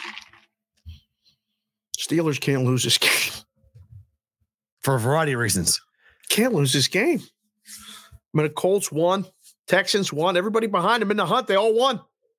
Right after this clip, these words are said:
Speaker 2: Which is the one good thing, 'cause Mike Tomlin's a good coach, so I think they'll have a game plan. It's not gonna be pretty, but Steelers should win the game.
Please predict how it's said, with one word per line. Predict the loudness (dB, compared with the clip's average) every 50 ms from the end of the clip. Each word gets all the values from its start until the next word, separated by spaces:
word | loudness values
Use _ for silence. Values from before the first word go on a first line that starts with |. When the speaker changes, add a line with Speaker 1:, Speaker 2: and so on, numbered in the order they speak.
| _ _
Speaker 2:
Which | -6 -2 0 0
is | 2 2
the | 2
one | 2 2 2 2 2
good | 0 0 0
thing, | -2 -2 -2
'cause | -2 -2 0 0
Mike | 0 0 0
Tomlin's | 0 0 2 2 0 0
a | 0
good | 0 0 0 2
coach, | 2 2 2 2 2
so | 0
I | 0 0
think | 0 0 0
they'll | 0 0
have | 0 0
a | 0
game | 0 0 0 0
plan. | 0 0 0 2 2 0
It's | 0 2 2
not | 2 2
gonna | 2 0 0
be | -2
pretty, | -2 -2 0 0 0 0
but | 0 -2 -4 -6 -10 _ _ _
Steelers | -8 -4 0 0 2 2 2 0
should | 0 0 0
win | 0 0 -2
the | -2
game. | -2 -4 -4 -4